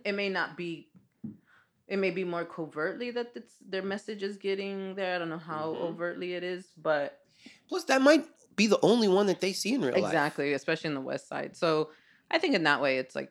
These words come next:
Speaker 1: you get to see it, and maybe they'll learn a little more. Maybe the more that they see it, they'll have an appreciation.
Speaker 2: Okay,
Speaker 1: But
Speaker 2: so
Speaker 1: we'll
Speaker 2: for,
Speaker 1: see.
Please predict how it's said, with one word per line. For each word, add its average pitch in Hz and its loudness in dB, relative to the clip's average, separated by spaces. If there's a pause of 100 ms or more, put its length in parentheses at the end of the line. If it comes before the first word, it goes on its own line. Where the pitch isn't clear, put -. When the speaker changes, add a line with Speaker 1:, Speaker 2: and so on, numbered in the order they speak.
Speaker 1:
you 143 -10
get 139 -4
to 143 0
see 143 -6
it, 147 -4
and 131 -10
maybe 160 0
they'll 202 2
learn 202 -2
a 202 -2
little 196 0
more. 196 -2
Maybe 175 0
the 165 -6
more 156 -6
that 156 -8
they 147 -12
see 175 -8
it, 175 -6
they'll 156 -8 (340)
have 175 -2
an 190 -4
appreciation. 185 -6 (1000)
Speaker 2:
Okay, 147 6
Speaker 1:
But - -2
Speaker 2:
so 170 2
Speaker 1:
we'll 170 0
Speaker 2:
for, 165 6
Speaker 1:
see. 156 2